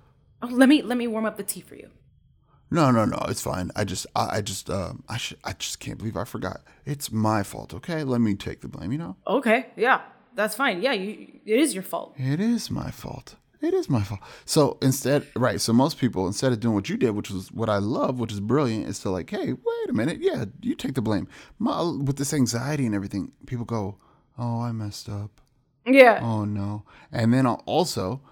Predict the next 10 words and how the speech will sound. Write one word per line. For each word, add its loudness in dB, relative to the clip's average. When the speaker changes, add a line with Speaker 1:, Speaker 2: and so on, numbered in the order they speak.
Speaker 2:
they're, 4
like, 0
watching 0
the 0
show -4
like -6
a -10
patron. -2
Huh? 0
Speaker 1:
<laughs> 10